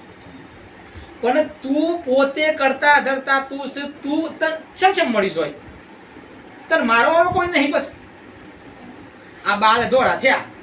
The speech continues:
પ્રકૃતિના નિયમ પ્રમાણે ધોળા થાય. જો એના માટે હાંસી રાખવાના, રોકી રાખવાના, ખારું ધોળા થઈ જાય. એ તો સહજ પ્રકૃતિનો ગુણ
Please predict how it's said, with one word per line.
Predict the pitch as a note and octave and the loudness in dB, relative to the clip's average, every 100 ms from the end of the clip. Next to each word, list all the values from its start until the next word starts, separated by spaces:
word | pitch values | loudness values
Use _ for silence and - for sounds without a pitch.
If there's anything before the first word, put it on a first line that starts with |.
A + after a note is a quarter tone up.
| - - - - - - | -20 -20 -20 -20 -20 -4
પ્રકૃતિના | B3 B3+ A#3+ A#3 A3 | -2 0 -2 -2 -4
નિયમ | A3 A3 G#3+ | -2 -2 -2
પ્રમાણે | G3 F3 F#3 | -2 -2 -4
ધોળા | G3+ - | -2 -2
થાય. | A#3+ A#3+ - - - - - - - - - - D#3 | -4 -8 -8 -18 -20 -20 -20 -20 -20 -20 -20 -12 -6
જો | |
એના | E3+ F#3+ D#3 | -4 -4 -6
માટે | D#3+ D#3+ | -6 -4
હાંસી | F#3+ - | -4 -2
રાખવાના, | C4 C4 A#3+ A3+ A3+ - - - | -2 -4 -6 -12 -16 -18 -20 -12
રોકી | G#3+ A3+ | -8 -8
રાખવાના, | B3 G#3 G3 | -10 -10 -10
ખારું | F#3+ F#3 | -8 -2
ધોળા | G3 | -4
થઈ | E3+ | -4
જાય. | E3 D#3 - - - | -12 -14 -16 -20 -8
એ | G#3+ | -4
તો | |
સહજ | C#4 F4 D#4 - - - - - - | 0 0 0 -4 -18 -20 -20 -18 -6
પ્રકૃતિનો | A3+ A#3 A#3+ B3+ A3 | -4 -2 -4 -2 -2
ગુણ | F3 A3 | -4 -6